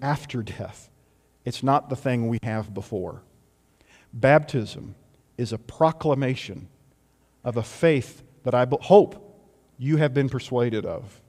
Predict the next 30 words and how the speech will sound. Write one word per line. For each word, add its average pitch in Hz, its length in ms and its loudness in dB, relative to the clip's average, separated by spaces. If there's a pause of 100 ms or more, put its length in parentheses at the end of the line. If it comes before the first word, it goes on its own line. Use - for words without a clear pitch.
(1080)
that 120 240 0
life 120 680 0 (460)
comes 113 420 -4 (100)
after 113 420 -6
death, 87 500 -8 (520)
not 107 340 -4
before. 92 460 -8 (760)
Or 135 140 4
if 120 100 -6
we 123 100 0
can 113 140 -2
quote 117 320 -2
old 117 160 -4
C 113 180 -8
S 113 220 -6
Lewis, 113 380 -6 (300)
who 131 100 -4
pithily 131 420 0
said 127 180 0
it 117 120 -6
this 135 200 0
way, 110 300 -2 (420)
"Die 170 220 8
before 156 320 2
you 127 140 0
die, 117 320 4
there's 110 240 -4
no 127 120 -2
chance - 380 -10
after." - 360 -12